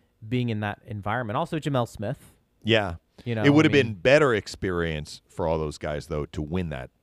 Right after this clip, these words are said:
Speaker 2: round and move on to the next round.
Speaker 1: I would
Speaker 2: But
Speaker 1: agree.
Speaker 2: that's playoff hockey, right? Laval ended up winning the two games in Syracuse, scoring late goals.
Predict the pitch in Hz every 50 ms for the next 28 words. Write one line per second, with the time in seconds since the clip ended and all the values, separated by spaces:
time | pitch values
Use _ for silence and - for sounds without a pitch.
0 | _ - 73 82 80 64 53 - 50 50 50 - - - _ _ _ - 76 76
1 | 76 78 69 65 69 65 65 64 65 62 64 62 60 55 - - - - 50 50
2 | 50 50 50 - - 110 - 67 62 - _ _ _ _ _ _ _ - _ _
3 | _ _ _ _ _ _ _ _ _ _ _ - - - - - - 127 120 113
4 | 104 - - 104 104 110 110 - - 78 64 65 80 82 87 95 113 - _ _
5 | _ - 92 98 101 85 101 104 117 127 135 139 135 127 117 113 110 107 101 92
6 | 82 87 95 92 92 87 80 - _ _ _ - 87 - - - - 127 120 101
7 | 98 101 98 98 92 85 - 85 73 - - - 92 90 87 85 - - 95 95
8 | 92 95 92 - - - - - _ - - - - - 95 85 82 82 80 78
9 | 78 85 87 82 - - 80 76 71 64 55 50 50 - - -